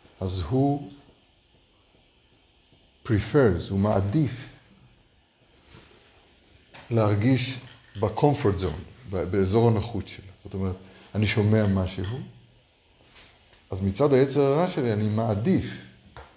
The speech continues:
שזה יהיה דבר שאני כבר מכיר אותו מקודם. ולכן, כשאני שומע משהו בתורה, אז, אז ה-, יש מנגנון טבעי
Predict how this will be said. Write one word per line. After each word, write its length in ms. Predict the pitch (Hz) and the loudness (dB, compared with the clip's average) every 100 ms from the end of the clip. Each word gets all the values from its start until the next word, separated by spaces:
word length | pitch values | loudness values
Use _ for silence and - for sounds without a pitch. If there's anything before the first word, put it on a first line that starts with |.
| _ - - | _ -20 -12
שזה 220 | 110 98 | -6 0
יהיה 200 | 107 127 | 4 4
דבר 440 | 165 135 120 151 185 | 4 2 2 0 0
שאני 260 | - 139 | -2 -4
כבר 340 | 131 120 143 143 | -4 0 4 4
מכיר 360 | 127 120 123 | 2 0 -2
אותו 180 | 117 117 | -2 0
מקודם. 400 | 101 95 87 - - - _ _ _ _ _ _ _ _ _ _ _ _ _ _ _ _ _ - - 101 | -2 -4 -8 -12 -16 -20 _ _ _ _ _ _ _ _ _ _ _ _ _ _ _ _ _ -20 -8 2
ולכן, 320 | 107 151 107 - - - | 4 4 2 -2 -14 -16
כשאני 180 | - 98 | -6 -4
שומע 300 | 95 95 123 | -2 0 2
משהו 280 | 101 98 101 | 2 -2 -6
בתורה, 480 | 85 - 87 - 95 120 - _ _ _ _ _ _ _ _ - - - - - _ - | -10 -12 -16 -14 -14 -16 -20 _ _ _ _ _ _ _ _ -20 -20 -20 -20 -20 _ -4
אז, 260 | 95 90 - | -4 -4 -6
אז 220 | 98 92 | -6 -2
ה-, 260 | 92 90 82 | -2 -2 -2
יש 220 | 104 117 - - | -2 -4 -4 -4
מנגנון 760 | 107 110 110 135 123 87 - - - _ _ _ _ _ | -2 0 2 4 2 0 -8 -16 -20 _ _ _ _ _
טבעי 520 | - 104 120 151 120 | -8 -6 -2 0 0